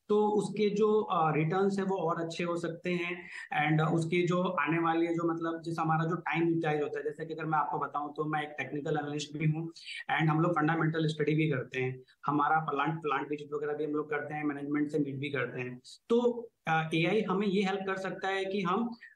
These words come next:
अ, stocks को कैसे select करें, right? जैसे कि हमारा, अ, मतलब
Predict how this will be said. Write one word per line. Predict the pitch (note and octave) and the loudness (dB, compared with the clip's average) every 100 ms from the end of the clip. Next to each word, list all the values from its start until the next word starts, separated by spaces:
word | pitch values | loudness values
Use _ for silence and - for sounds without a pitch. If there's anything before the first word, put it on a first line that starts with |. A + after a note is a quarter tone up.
| - | -6
अ, | D3 | -6
stocks | - E3 F3 - | -2 -2 -2 -2
को | F#3+ | -2
कैसे | F3 F3+ | 0 -2
select | E3+ D3+ D#3 - | 2 2 2 0
करें, | E3 E3 F3 - _ | 2 2 2 -4 _
right? | D#3+ D#3+ D#3 D#3 | 0 0 0 -2
जैसे | D#3 E3+ F3 | -2 0 0
कि | F3+ G3 F#3+ | 0 0 0
हमारा, | D3+ D#3+ F3 F3 D#3 | 0 2 2 2 2
अ, | D3+ F3+ | 0 -2
मतलब | G3 - | -6 -6